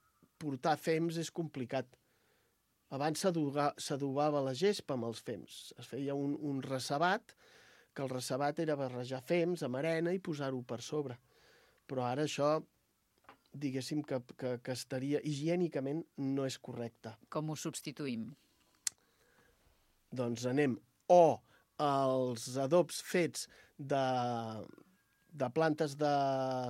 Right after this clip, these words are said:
Speaker 1: de matadero, que ho, tot, tot lo que sobra ho passen per una, uns molinets, ho passen per un forn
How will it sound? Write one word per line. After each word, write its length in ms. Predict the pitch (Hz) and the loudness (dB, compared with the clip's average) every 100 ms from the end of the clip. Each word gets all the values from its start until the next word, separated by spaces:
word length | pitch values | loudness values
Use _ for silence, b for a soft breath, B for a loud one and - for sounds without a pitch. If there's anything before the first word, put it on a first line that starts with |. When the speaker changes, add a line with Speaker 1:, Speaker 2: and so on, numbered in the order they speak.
| 117 b _ | -8 b _
Speaker 1:
de 200 | 139 135 | -2 0
matadero, 600 | 135 131 139 165 147 120 b b | 0 2 4 4 4 -2 b b
que 200 | - 135 131 - - | -4 -2 -2 -4 -14
ho, 500 | - 131 131 127 80 - | -8 -4 -4 -4 -8 -6
tot, 240 | 143 139 _ | -4 -4 _
tot 180 | - 160 | 2 4
lo 140 | 160 | 4
que 140 | 151 147 | 2 2
sobra 340 | - 165 151 | 4 4 4
ho 120 | 139 127 | 2 0
passen 480 | 151 143 - 147 | 0 0 0 -2
per 160 | 139 147 | 0 0
una, 280 | 147 147 143 | 2 2 2
uns 220 | 143 131 | 0 0
molinets, 800 | 147 147 147 147 156 156 - - b b b b b | 2 4 4 4 4 4 0 -10 b b b b b
ho 180 | 202 214 | 0 2
passen 440 | 185 190 175 180 165 | 6 4 6 2 4
per 160 | 170 | 6
un 200 | 175 175 151 | 8 6 2
forn 480 | - 180 165 143 | 2 4 6 2